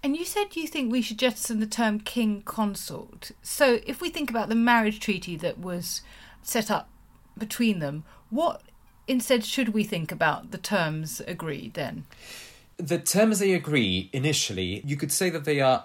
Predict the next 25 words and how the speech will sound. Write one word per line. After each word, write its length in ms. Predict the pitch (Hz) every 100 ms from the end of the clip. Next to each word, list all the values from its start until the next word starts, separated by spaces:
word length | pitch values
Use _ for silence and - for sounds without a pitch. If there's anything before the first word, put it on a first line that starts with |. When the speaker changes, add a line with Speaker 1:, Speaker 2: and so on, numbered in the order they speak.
| -
Speaker 2:
to 100 | 135
Philip's 360 | - 139 117
disadvantage 800 | - 120 117 - 113 95 87 82
in 80 | 90
a 40 | 80
way. 340 | 76 76 92 _ -
They 220 | 117 113
don't 220 | 117 139
give 160 | 139 131
him 140 | 117 113
any 200 | 117 110
English 420 | 135 131 127 -
patrimony, 480 | 117 - 101 101 135
so 160 | 110
he's 220 | 95 107 -
going 180 | 131
to 100 | 127
have 180 | 113 117
to 60 | -
fund 280 | - 110 107
everything 440 | 113 101 92 90 90
from 520 | - 110 95 92 92 _ -
his 460 | 85 80 - - -
own 140 | 110 92
pockets. 640 | 104 90 160 180 - -